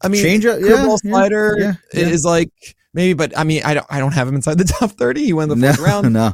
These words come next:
Speaker 1: We'll talk to Van
Speaker 2: Yeah.
Speaker 1: about that
Speaker 2: Yeah.
Speaker 1: one.
Speaker 2: Yeah. <laughs>
Speaker 1: Um, Logan Webb, no. Uh, Corbin Burns, no.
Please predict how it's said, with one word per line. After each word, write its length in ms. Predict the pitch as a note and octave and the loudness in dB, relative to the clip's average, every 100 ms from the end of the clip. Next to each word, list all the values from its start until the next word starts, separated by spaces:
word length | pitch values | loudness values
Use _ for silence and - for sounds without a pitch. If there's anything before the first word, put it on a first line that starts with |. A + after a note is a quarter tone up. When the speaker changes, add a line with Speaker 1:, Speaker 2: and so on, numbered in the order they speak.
| - | -4
Speaker 1:
We'll 80 | D3+ | -4
talk 180 | D3+ | -4
to 60 | - | -6
Van 260 | B2 E3 F#3 | -4 0 0
Speaker 2:
Yeah. 20 | |
Speaker 1:
about 260 | F3 F#3+ F3+ | 0 -2 -2
that 160 | F#3+ E3+ | -4 -2
Speaker 2:
Yeah. 40 | |
Speaker 1:
one. 200 | F#3 F3+ - _ | -4 -6 -12 _
Speaker 2:
Yeah. 180 | - G2 - | -10 -8 -8
<laughs> 80 | A#2+ | -2
Speaker 1:
Um, 520 | C3 C3 C3 B2+ A2+ - _ | 0 0 -2 -6 -10 -16 _
Logan 400 | D3 C#3+ C#3 C3+ | -2 0 0 -2
Webb, 260 | C3 D#3 F#3 | 0 0 0
no. 560 | C#3 A2+ G#2 C3 A#3+ A3+ - - | -2 0 0 0 -2 -6 -14 -8
Uh, 580 | A2+ A#2 A#2 A#2 A#2 A2+ - | -4 -2 0 -2 -2 -4 -6
Corbin 320 | C3+ B2+ B2+ | -6 -4 -4
Burns, 480 | B2+ D3 D3 A#2 A2+ | -4 -2 -4 -4 -4
no. 600 | A2+ A#2+ F3 B2 C#3+ | -4 -2 -2 -4 -6